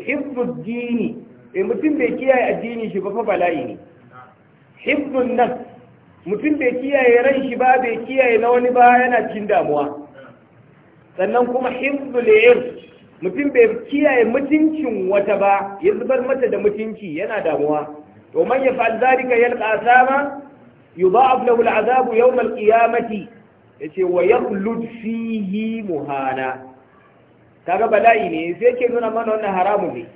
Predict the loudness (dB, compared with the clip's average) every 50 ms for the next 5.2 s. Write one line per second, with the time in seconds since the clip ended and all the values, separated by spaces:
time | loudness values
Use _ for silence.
0 | -20 _ _ _ -16 -12 -10 -10 -6 -2 2 4 4 4 4 2 -2 -2 0 4
1 | 4 6 6 4 2 -2 -6 -10 -14 -18 -20 -20 _ _ _ _ _ _ _ _
2 | _ _ _ -6 -2 0 0 2 0 0 2 2 2 2 2 0 0 0 2 2
3 | 2 2 2 0 0 0 0 0 2 4 4 4 4 2 0 -4 -8 -14 -18 -20
4 | -20 _ _ _ _ _ _ -8 -4 -4 -2 0 0 0 2 2 0 -2 -2 -4
5 | -6 -4 -4 -4